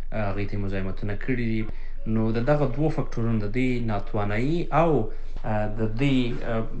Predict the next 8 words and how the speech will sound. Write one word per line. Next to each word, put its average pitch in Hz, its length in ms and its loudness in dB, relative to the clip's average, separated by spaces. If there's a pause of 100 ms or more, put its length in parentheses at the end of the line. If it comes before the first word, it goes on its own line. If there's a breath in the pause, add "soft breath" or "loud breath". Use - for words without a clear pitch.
(100)
دا 117 140 2
فکر 120 360 0
چې 104 360 -2 (180)
اقلیتونه 107 600 -2
باید 110 260 4 (460 loud breath)
په - 100 -2
افغانستان 107 560 0
کې، 110 160 0